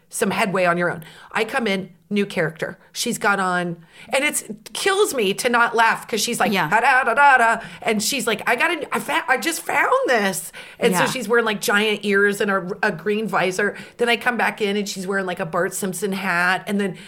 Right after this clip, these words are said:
Speaker 1: I come back in, she's doing this one. I mean, there were, like, eight. I only showed on, in social media, like, three.
Speaker 2: There
Speaker 1: There were so many.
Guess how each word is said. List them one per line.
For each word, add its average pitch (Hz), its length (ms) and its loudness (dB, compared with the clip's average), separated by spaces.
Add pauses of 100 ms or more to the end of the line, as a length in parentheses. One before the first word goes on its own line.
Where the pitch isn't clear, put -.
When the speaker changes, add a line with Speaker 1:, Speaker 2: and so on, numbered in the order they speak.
(160)
Speaker 1:
I 214 80 -2
come 240 180 0
back 214 240 2
in, 208 160 2
she's 196 260 -8
doing 202 220 -2
this 185 220 -4
one. 190 240 -2
I 240 60 -2
mean, 311 120 -2
there 370 80 2
were, 392 80 0
like, 359 300 0
eight. 202 360 -2 (200)
I 254 120 2
only 359 180 0
showed 262 260 2
on, 214 340 -2 (380)
in 220 400 0
social 214 320 0
media, 185 240 -2
like, 180 180 -2
three. 160 140 -6
Speaker 2:
There 165 380 0 (260)
Speaker 1:
There 302 100 -2
were 311 120 -2
so 302 340 -4
many. 220 240 -4